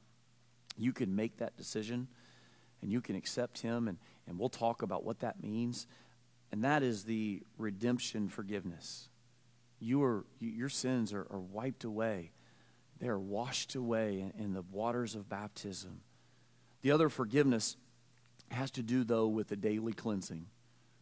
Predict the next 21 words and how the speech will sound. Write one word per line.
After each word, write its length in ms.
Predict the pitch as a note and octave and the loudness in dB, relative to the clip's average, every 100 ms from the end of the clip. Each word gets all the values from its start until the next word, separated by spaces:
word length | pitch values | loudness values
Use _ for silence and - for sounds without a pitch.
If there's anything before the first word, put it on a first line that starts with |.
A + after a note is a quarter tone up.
| - - | -20 -14
That's 160 | B2 F3 | -8 0
where 100 | F#3+ | 2
repenting 640 | C#3 G2 - A#2+ G#2+ G2 | 4 0 0 0 2 -2
comes 280 | - F#2+ F2 | -2 -4 -4
in, 140 | F2 D2+ - - - - - - - - | -8 -12 -20 -20 -20 -20 -20 -20 -20 -2
where 180 | B2+ A#2+ | 2 2
we 440 | A2+ C#3 D3+ D3+ - | 4 6 8 6 4
are 300 | B2+ A#2 G#2 - - | 4 4 4 -2 -6
receiving 600 | A2+ G#2+ - C#3+ C3 A#2+ | -2 -2 2 4 4 4
that 160 | A#2+ - | 2 -2
restoration 960 | A2+ B2 C#3 - C3+ A#2+ A#2+ - A#2 | -2 0 0 -2 -2 0 0 0 -2
forgiveness, 760 | G#2 - G3 G3 F2+ E2+ - - - - - - - - | -2 -4 -2 -4 -4 -12 -16 -18 -20 -20 -20 -20 -20 -6
that 120 | B2+ | -4
each 280 | - D#3 D3+ | -2 -2 0
day 160 | - A#2+ | 2 2
we 160 | G#2 | 4
realize 440 | C#3+ C#3 B2+ G#2 F#2+ | 0 2 2 2 0
that 100 | G#2+ | 0
we 100 | A#2 | 2
mess 240 | A2 G#2 | 2 -2
up. 160 | E2+ | -6